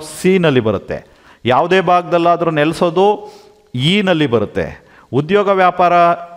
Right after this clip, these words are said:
ಇದ್ಕೊಳ್ಕೊಳ್ಳೋದು ಜಿ ನಲ್ಲಿ ಬರುತ್ತೆ, ಹತ್ತೊಂಬತ್ತು ಬಾರ್ ಒಂದು ಜಿ ನಲ್ಲಿ ಬರುತ್ತೆ. ಇದು ನಿಮಗೆ ಚೆನ್ನಾಗಿ ಗೊತ್ತಿರಬೇಕು. ನೆಕ್ಸ್ಟು, ಕಲಂ ಇಪ್ಪತ್ತೊಂಬತ್ತು ಮತ್ತು ಮೂವತ್ತರಲ್ಲಿ ಖಾತ್ರಿಪಡಿಸಲಾದ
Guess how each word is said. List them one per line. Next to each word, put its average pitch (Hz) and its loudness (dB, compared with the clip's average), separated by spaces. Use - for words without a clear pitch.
ಇದ್ಕೊಳ್ಕೊಳ್ಳೋದು 147 0
ಜಿ 127 0
ನಲ್ಲಿ 123 0
ಬರುತ್ತೆ, 92 -10
ಹತ್ತೊಂಬತ್ತು 135 -2
ಬಾರ್ 120 0
ಒಂದು 120 0
ಜಿ 107 0
ನಲ್ಲಿ 95 -4
ಬರುತ್ತೆ. - -14
ಇದು 123 -4
ನಿಮಗೆ 110 -2
ಚೆನ್ನಾಗಿ 98 -2
ಗೊತ್ತಿರಬೇಕು. 87 -6
ನೆಕ್ಸ್ಟು, 180 -2
ಕಲಂ 208 0
ಇಪ್ಪತ್ತೊಂಬತ್ತು 208 -2
ಮತ್ತು 185 -2
ಮೂವತ್ತರಲ್ಲಿ 143 0
ಖಾತ್ರಿಪಡಿಸಲಾದ 143 0